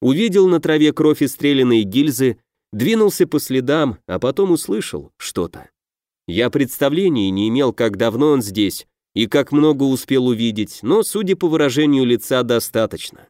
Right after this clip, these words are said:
И даже чуть больше. Оружие в руках говорило само за себя. Стволы обреза смотрели не на меня, скорее куда-то вниз и чуть в сторону, но убирать его дед Федор явно не спешил.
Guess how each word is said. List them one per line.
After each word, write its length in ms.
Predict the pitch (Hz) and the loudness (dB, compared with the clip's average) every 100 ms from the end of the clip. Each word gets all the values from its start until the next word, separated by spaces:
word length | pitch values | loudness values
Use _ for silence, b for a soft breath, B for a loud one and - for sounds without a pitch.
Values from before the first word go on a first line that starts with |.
| _ _ _ _ _ _ _ _ | _ _ _ _ _ _ _ _
И 120 | - | -2
даже 300 | 113 156 156 | 2 2 2
чуть 240 | 160 180 156 | 0 -2 0
больше. 440 | 165 185 - - - _ _ _ | 2 2 0 -10 -18 _ _ _
Оружие 520 | - 107 131 127 131 123 | -4 0 2 2 2 2
в 60 | |
руках 420 | 127 127 151 135 | 2 0 2 0
говорило 500 | 101 113 120 131 127 | 0 0 2 4 2
само 340 | 117 - 120 117 | 0 -2 0 0
за 120 | 104 | -2
себя. 500 | - 107 87 78 - _ _ _ _ - | -6 -6 -4 -6 -10 _ _ _ _ -14
Стволы 480 | - 113 135 143 | -8 0 2 4
обреза 420 | 139 127 143 120 127 | 2 2 2 2 -2
смотрели 720 | 139 127 120 135 127 117 - _ _ - | -2 -2 0 0 2 0 -2 _ _ -2
не 160 | 113 | 2
на 80 | 143 | 4
меня, 440 | 147 147 170 143 | 4 4 2 0
скорее 420 | 92 - 120 127 117 | -2 -2 0 2 0
куда-то 420 | 135 123 131 123 | 0 0 0 0
вниз 520 | 110 143 185 - - _ | 0 2 2 -2 -8 _
и 140 | 104 | -6
чуть 240 | 104 151 139 | -2 -2 -2
в 60 | |
сторону, 560 | - - 185 120 76 - _ _ - | -4 0 2 0 -4 -12 _ _ -4
но 200 | 101 113 | 2 2
убирать 400 | 107 127 147 147 | 2 2 2 0
его 160 | 143 | 0
дед 200 | 135 127 | 0 0
Федор 440 | - 135 127 120 - _ _ _ - | 0 0 0 0 -4 _ _ _ -6
явно 360 | 104 143 151 | -2 -2 0
не 140 | 185 190 | 0 0
спешил. 600 | - 220 - 113 101 | -4 -8 -4 -2 -2